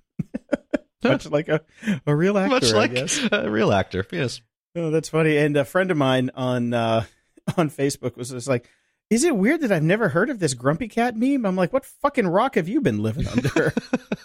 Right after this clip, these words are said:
Speaker 1: And he's
Speaker 2: You
Speaker 1: like
Speaker 2: know,
Speaker 1: a
Speaker 2: I'm
Speaker 1: forty-year-old
Speaker 2: secretly,
Speaker 1: man. I'm
Speaker 2: I'm
Speaker 1: like, "Come on."
Speaker 2: I'm secretly insanely jealous of those people, though.
Speaker 1: <laughs>
Speaker 2: I really am. I'm like, "How? You, you, you live in a complete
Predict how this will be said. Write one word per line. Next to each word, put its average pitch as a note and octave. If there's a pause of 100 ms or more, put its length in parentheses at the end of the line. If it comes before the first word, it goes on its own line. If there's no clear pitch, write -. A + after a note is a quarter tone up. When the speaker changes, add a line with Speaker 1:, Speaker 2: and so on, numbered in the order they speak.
(680)
Speaker 1:
And C4
he's E4+
Speaker 2:
You -
Speaker 1:
like A#3
Speaker 2:
know, A#3
Speaker 1:
a A3
Speaker 2:
I'm -
Speaker 1:
forty-year-old B3
Speaker 2:
secretly, -
Speaker 1:
man. D#4
I'm B2+
Speaker 2:
I'm G3
Speaker 1:
like, F#3+
"Come D4+
on." A#2 (600)
Speaker 2:
I'm E3+
secretly F3+
insanely E3
jealous D#3
of B2
those A#2
people, C3
though. G#2 (200)
Speaker 1:
<laughs> -
Speaker 2:
I F3+
really A#3
am. A3
I'm C#3+
like, E3
"How? D4
You, F3
you, E3+
you A3+
live A3+
in G3
a F#3
complete G3